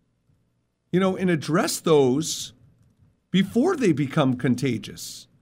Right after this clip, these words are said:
So that's,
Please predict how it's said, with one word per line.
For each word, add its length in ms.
So 240
that's, 440